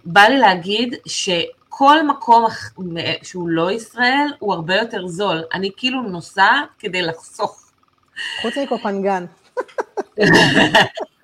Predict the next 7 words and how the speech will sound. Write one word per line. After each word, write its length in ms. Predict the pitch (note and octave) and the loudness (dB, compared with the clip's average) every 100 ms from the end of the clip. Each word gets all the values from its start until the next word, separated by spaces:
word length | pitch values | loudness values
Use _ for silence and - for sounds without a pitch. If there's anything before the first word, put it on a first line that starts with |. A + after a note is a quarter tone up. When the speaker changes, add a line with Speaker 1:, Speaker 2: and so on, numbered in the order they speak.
| - - A#3+ | -12 2 2
Speaker 1:
את 120 | A#3+ | 4
יודעת, 320 | C4 B3 F#3 | 6 6 6
אני 140 | F3+ F#3+ | 0 -4
נוסעת 420 | G3 B3 A#3+ C#4 | -2 4 4 4
למקומות 580 | B3 B3 B3 B3 C4+ C4+ | -2 0 0 2 2 0
מסוימים. 680 | C4 - D4 D#4 F4+ B3 F3 - _ _ _ _ _ | -6 -2 2 2 2 -2 -4 -12 _ _ _ _ _
אז, 140 | G#3 | 0